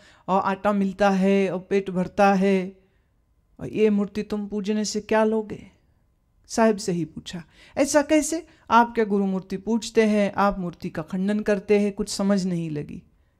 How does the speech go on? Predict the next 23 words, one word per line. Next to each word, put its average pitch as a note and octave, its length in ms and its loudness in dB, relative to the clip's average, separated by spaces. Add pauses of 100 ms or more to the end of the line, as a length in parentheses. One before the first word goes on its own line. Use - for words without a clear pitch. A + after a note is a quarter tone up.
(200)
साहब E4 400 4
ने F4 200 -4 (280)
बहुत D4 260 2
नम्रता A3+ 540 0
से, F#3+ 420 0 (240)
बहुत A#3 200 -4
मीठे A3 480 2
और G3 200 -6
बहुत A3+ 420 -4
सुंदर C4+ 420 0
अंदाज F3+ 400 0
से E3 200 -6
जवाब D3+ 340 -4
दिया, G3+ 440 -2 (640)
"गुरु A#3 200 0
की F#3 180 -8
गुरु F3 260 -2
जाने, G3 580 2 (2250)
गुरु F#3 240 -2
की F#3+ 180 -6
गुरु G#3+ 260 4
जाने।" C4+ 480 4 (3000)
मतलब A#3+ 540 -6